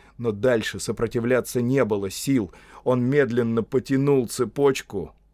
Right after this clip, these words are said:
вытащил кольцо и надел на указательный палец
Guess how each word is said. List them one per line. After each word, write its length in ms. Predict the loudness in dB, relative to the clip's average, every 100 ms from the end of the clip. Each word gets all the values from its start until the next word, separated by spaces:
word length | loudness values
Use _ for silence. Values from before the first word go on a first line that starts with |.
| _ -12
вытащил 760 | -2 4 4 2 -6 -6 -8 -2
кольцо 640 | 0 0 0 2 2 2 _ _ _ _ _ _ -4
и 100 | 0
надел 640 | 2 2 2 4 4 2 -2
на 220 | -2 0
указательный 840 | 0 2 2 4 2 2 0 0 -2
палец 600 | 2 2 0 -6 -10